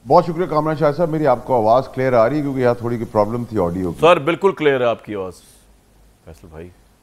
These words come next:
Speaker 1: अच्छा, देखिए, अ, कामरान शाह साहब, एक तो बड़े अदब से मुझे ना कोई लेक्चर दे, ना कोई भाषण दे कि मुझे अपनी एस्टैब्लिशमेंट के बारे में आज जो तकरीरें, अ, अपोजिशन पार्टी की इंपोर्टेड हुकूमतों की तरफ से हो रही है,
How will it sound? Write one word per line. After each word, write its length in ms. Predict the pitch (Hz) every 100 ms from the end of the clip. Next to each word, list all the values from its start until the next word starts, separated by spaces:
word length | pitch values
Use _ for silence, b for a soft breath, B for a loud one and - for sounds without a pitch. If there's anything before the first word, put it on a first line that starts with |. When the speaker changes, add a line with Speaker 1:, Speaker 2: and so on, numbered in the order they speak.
| _ _
Speaker 1:
अच्छा, 220 | 92 -
देखिए, 440 | 95 107 165 180 180
अ, 160 | 156 -
कामरान 520 | 123 120 123 120 123
शाह 200 | 123 123
साहब, 300 | 120 139 127
एक 220 | 120 117
तो 80 | 131
बड़े 200 | 117 120
अदब 240 | 107 113
से 380 | 120 - 123 123 - - - - - 92
मुझे 340 | 117 113 160
ना 180 | 160 156
कोई 200 | 147 143
लेक्चर 380 | 117 113 - 135
दे, 420 | 104 117 127 131
ना 160 | 104 113
कोई 180 | 127 117
भाषण 560 | 80 98 101 135 127
दे 200 | 110 107 120 - - - _ -
कि 100 | 131
मुझे 380 | 120 120 143
अपनी 360 | 143 127 127 135
एस्टैब्लिशमेंट 840 | 117 - 113 113 120 - 120 120
के 100 | -
बारे 420 | 120 107 107 113 117
में 180 | 113
आज 260 | 117 110 107
जो 460 | 98 113 113 110 - b b b
तकरीरें, 760 | 120 123 127 127 135 135 123 95
अ, 340 | 76 107 101
अपोजिशन 420 | 113 127 117 110 107
पार्टी 400 | 107 107 110 104
की 100 | 113
इंपोर्टेड 320 | 90 110 113
हुकूमतों 440 | 104 107 104 110
की 80 | 110
तरफ 260 | 110 107 87
से 80 |
हो 240 | 101 92 117
रही 180 | 127 107
है, 160 | 107